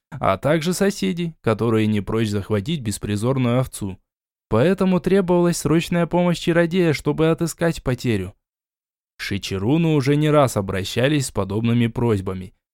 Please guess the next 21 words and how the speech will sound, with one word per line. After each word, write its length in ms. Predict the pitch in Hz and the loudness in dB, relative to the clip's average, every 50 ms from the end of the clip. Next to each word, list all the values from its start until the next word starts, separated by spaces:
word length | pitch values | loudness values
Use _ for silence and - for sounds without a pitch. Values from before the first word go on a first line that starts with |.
| - | -6
и 120 | - 110 120 | -2 0 2
обычно 420 | 135 156 160 214 202 - - 185 180 | 2 2 0 -2 -2 -2 -2 0 0
он 120 | 180 180 | 0 0
ограничивался 760 | 175 165 160 165 170 185 202 190 - 180 165 160 - - 170 | -2 -2 -2 0 0 0 0 0 0 0 0 0 0 -2 -4
тем, 220 | 160 - 196 190 175 | -2 -2 -2 -2 -2
что 220 | - - 147 143 | -2 0 0 0
отдавал 360 | 147 139 151 156 165 170 165 | 2 2 2 2 2 2 2
какую-нибудь 640 | 160 - 147 131 - 160 160 156 156 151 151 151 139 | 2 0 -4 0 0 0 2 2 2 2 2 0 0
безделушку 600 | 131 156 151 131 135 147 151 180 175 - - - | 0 -2 -2 0 2 2 4 4 2 0 0 -2
из 140 | 131 131 - | 0 0 0
своей 320 | - 135 139 147 147 147 135 | 0 2 2 2 2 2 0
коллекции 500 | - 147 156 165 175 - - - 123 113 | -2 -2 0 0 -2 -4 -2 -2 0 0
неудавшихся 800 | 107 110 113 110 113 135 143 139 - 147 131 - - 147 139 | 2 2 0 0 0 0 -2 -2 -2 -6 -6 -4 -4 -2 -2
амулетов, 600 | 143 151 151 151 151 127 107 - 98 98 - - _ _ _ _ - | -2 -2 -2 -2 0 -2 -2 -2 -6 -14 -14 -18 _ _ _ _ -8
заверяя, 600 | 90 92 107 110 110 110 113 135 151 147 131 113 | -4 -2 0 0 0 2 2 4 4 4 4 2
что 200 | - - 113 110 | 0 -2 -2 -2
она 160 | 117 123 123 | 0 -2 -4
сможет 380 | - - 131 127 110 113 104 | -4 -2 -2 -2 -2 -2 -2
помочь 360 | - 110 110 120 135 135 - - | -2 -2 0 2 0 -2 -2 -4
в 100 | - - | -10 -4
поисках. 580 | 139 139 120 101 92 - - - 95 - _ | 0 0 0 0 -2 -4 -10 -14 -16 -16 _